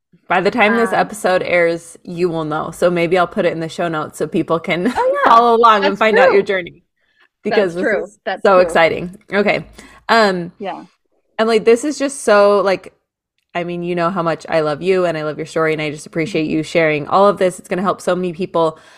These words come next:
Speaker 1: I just wanna ask one question before we wrap it up. If you could give somebody one piece of advice who is just finding out that they're not gonna be able to have children biologically,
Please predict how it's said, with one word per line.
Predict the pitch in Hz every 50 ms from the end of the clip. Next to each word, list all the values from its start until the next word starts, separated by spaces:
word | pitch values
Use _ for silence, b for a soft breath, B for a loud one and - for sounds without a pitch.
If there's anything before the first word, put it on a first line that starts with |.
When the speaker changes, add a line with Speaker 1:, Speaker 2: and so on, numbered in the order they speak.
| B B B _ -
Speaker 1:
I | 185 185 196 214 226
just | 240 214 247 220 -
wanna | 220 214 208
ask | - - 175 175 175 175 - - - - _ _ _ _
one | - 180 202 214 220
question | - 233 180 190 - - 180 175
before | 175 175 - 180 170
we | 175 175
wrap | 170 170 160 165 -
it | 170
up. | 165 160 156 - - _ _ _ _ _ _ _ _ _ _ _ _ _ _ _ _
If | - 214 208
you | 208 220 233
could | - 269 220
give | 240 254 226
somebody | 208 - 208 202 208 202 196
one | 175 165 175 180 180
piece | - 180 180 -
of | 196 180
advice | 175 165 160 156 151 156 151 -
who | 180 170
is | 165 160 151 -
just | - - 180 185 180 185 185 - - - - -
finding | - - 190 180 180 165 165 165 160
out | 156 147 151 -
that | 165 160
they're | 175 165
not | 165 156 - -
gonna | 170 165
be | 156 160
able | 160 160 160 156
to | 156 - - 165 156 151
have | 165 - - 165 156 156 156 156 - - _ _
children | - - 170 160 - 160 156
biologically, | 151 151 147 143 143 135 135 - - - - - 165 170